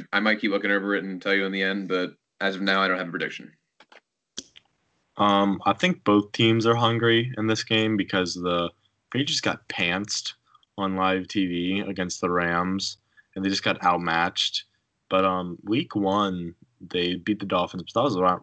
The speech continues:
Speaker 2: that was with Ryan Fitzpatrick. But, uh, I, I don't, I don't know. Like, I think it's gonna be a really good game, but, um,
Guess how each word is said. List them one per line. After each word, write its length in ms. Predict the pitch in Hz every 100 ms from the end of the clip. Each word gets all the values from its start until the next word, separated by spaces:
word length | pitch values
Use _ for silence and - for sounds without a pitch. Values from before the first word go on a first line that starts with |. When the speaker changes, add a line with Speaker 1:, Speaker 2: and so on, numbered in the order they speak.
| -
Speaker 2:
that 120 | 104
was 160 | 127 95
with 200 | 101 -
Ryan 380 | 95 90 90 90
Fitzpatrick. 800 | - - - 85 80 - 82 - _ _ _ _ _ _
But, 140 | 78 76
uh, 220 | 85 82 - _ _ _ _ - - -
I, 220 | 98 98 -
I 100 | -
don't, 180 | 107 107 -
I 100 | 104
don't 140 | 113
know. 260 | 107 107 95
Like, 300 | 92 92 -
I 60 |
think 160 | - 120
it's 80 | 117
gonna 100 | 110
be 140 | 104
a 40 | 95
really 220 | 95 95
good 160 | 98
game, 440 | 92 92 95 98 101 - -
but, 360 | 98 95 92 _ _ _ _ _ -
um, 720 | 95 92 92 87 90 90